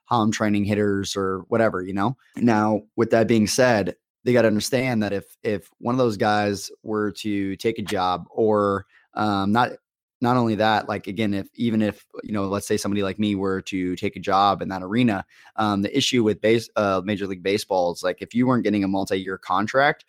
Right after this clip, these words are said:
you know, like, let's say, let's say you leave that and you go and, you go and jump into that career,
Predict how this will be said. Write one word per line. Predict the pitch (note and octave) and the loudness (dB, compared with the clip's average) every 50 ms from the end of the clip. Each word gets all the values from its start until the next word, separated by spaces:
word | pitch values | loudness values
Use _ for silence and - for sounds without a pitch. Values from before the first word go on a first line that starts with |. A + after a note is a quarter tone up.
| _ _ _ _ - | _ _ _ _ 0
you | B2 | 2
know, | A2+ A2 | 2 4
like, | A2+ A2 - | 2 2 4
let's | B2 A#2+ A#2+ - | 2 2 2 4
say, | - B2+ A#2+ A#2 A2+ A2+ G#2+ - | 4 4 6 6 6 4 2 2
let's | - A2+ A2+ | 0 -4 -2
say | - C#3 | 0 0
you | B2+ A2+ G#2+ G#2 | 0 0 0 0
leave | G2+ G#2+ A2 G#2+ - | 0 -2 -2 -2 -2
that | G2 F#2 F#2 F2+ | -2 -4 -4 -4
and | - G2+ | -4 -4
you | G2+ G2 | -4 -4
go | E2+ - G2+ G2+ G2+ G2 G2 | -2 -2 0 0 0 0 0
and, | G2 F#2+ F#2+ F#2 F2 F2 - _ _ _ _ - | -2 -4 -4 -6 -8 -12 -16 _ _ _ _ 0
you | C3+ A#2+ A2 | 0 2 2
go | A#2+ A2+ | 4 2
and | G#2+ G#2 | 2 2
jump | F2+ G#2+ G#2 F#2+ | 2 0 -2 -2
into | A2 G2 - G2+ | -4 -6 -6 -8
that | G2 F#2+ - | -8 -10 -10
career, | - - G2+ G2+ G#2 A2 A#2+ C3 D3+ | -8 -6 -2 0 2 2 2 2 0